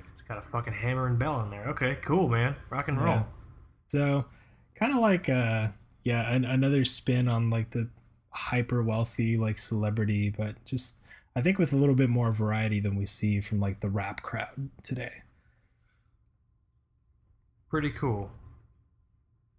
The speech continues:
Speaker 1: That's a good one. Uh, let me see here. So I have two on my list, um, that are <clears throat> interesting in that I think there's something happening here, but I need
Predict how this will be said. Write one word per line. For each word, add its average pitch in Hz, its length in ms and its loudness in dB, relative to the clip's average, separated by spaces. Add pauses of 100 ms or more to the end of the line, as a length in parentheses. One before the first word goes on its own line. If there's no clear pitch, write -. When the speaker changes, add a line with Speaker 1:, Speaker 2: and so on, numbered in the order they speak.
(100)
Speaker 1:
That's 117 200 -2
a 123 40 -2
good 113 300 -2
one. 104 200 -16 (580)
Uh, 135 760 2
let 139 100 -4
me 147 80 0
see 131 400 0
here. 127 480 -2
So 135 420 -2
I 175 160 4
have 208 200 -4
two 180 260 2
on 165 100 2
my 135 180 0
list, 123 360 -2 (460)
um, 135 480 -2
that 131 260 -2
are 127 560 -2
<clears throat> 170 560 2 (600)
interesting 170 760 0
in 151 200 2
that 135 420 -2 (680)
I 131 60 -6
think 220 260 0
there's 180 140 2
something 175 260 2
happening 127 420 -2
here, 123 180 0
but 123 160 -2
I 120 100 -2
need 135 480 0